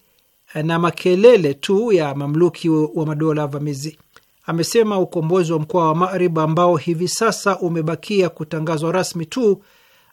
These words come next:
haukufanyika kwa ajili ya kufanya fujo wala kutwangana watu wa mrengo huu na huu,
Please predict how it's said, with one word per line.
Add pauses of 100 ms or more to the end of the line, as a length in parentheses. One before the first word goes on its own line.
haukufanyika
kwa
ajili
ya
kufanya
fujo
wala
kutwangana
watu
wa
mrengo
huu
na
huu,